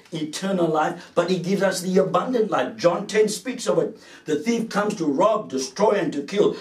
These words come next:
But Jesus has come to give life, and that more abundantly."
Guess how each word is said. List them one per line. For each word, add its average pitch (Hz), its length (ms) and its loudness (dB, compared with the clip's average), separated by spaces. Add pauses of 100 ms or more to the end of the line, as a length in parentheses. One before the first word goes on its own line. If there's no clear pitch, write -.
(140)
But 143 180 2
Jesus 190 320 -2
has 160 180 2
come 202 260 0
to 165 80 -2
give 151 260 0
life, 185 300 -2 (140)
and 160 260 0
that 190 280 0
more 175 360 2
abundantly." 170 800 0